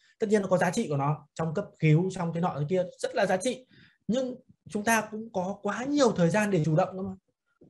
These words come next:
Không, tại sao chúng ta không thời gian chúng ta để mà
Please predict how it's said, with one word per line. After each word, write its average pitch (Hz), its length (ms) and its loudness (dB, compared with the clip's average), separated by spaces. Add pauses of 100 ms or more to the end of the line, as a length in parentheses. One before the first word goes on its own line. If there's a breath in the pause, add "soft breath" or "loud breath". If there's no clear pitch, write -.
(100)
Không, 220 120 -12
tại 208 160 -4
sao 226 200 -2
chúng 220 100 -8
ta 214 80 -4
không 220 400 -6 (880)
thời 190 140 4
gian 180 200 0
chúng 170 100 -4
ta 175 180 0
để 151 220 2
mà 113 260 -4